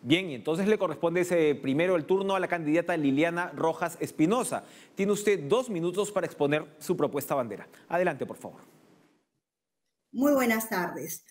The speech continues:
Speaker 2: Mi propuesta bandera es el sistema, eh, la reforma del sistema judicial. ¿Por qué, por qué he elegido este, esta reforma? Porque yo tengo veinte años trabajando en el Poder Judicial, una experiencia en la cual verdaderamente he visto la problemática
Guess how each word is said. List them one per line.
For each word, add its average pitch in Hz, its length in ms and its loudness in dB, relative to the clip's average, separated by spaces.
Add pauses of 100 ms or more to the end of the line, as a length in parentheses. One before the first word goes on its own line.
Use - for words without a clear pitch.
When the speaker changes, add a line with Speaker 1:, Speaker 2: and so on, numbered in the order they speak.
Speaker 2:
Mi 277 120 6
propuesta 247 480 2
bandera 254 600 0
es 247 360 2
el 214 140 6
sistema, 247 600 0
eh, 202 120 4
la 190 100 4
reforma 262 380 2
del 254 100 2
sistema 220 320 2
judicial. 180 600 0 (560)
¿Por 254 220 0
qué, 339 380 0 (280)
por 247 160 0
qué 330 140 -2
he - 20 0
elegido 277 420 2
este, 254 640 2
esta 254 320 2
reforma? 226 580 -2
Porque 226 240 -2
yo 294 140 0
tengo 294 240 2
veinte 294 240 2
años 277 240 2
trabajando 226 460 -2
en 208 60 2
el 185 100 0
Poder 196 180 0 (220)
Judicial, 175 540 -2 (360)
una 233 160 2
experiencia 247 540 2
en 240 60 2
la 180 140 0
cual 226 200 4
verdaderamente 220 440 2
he 220 60 6
visto 254 320 0
la 226 140 0
problemática 233 840 0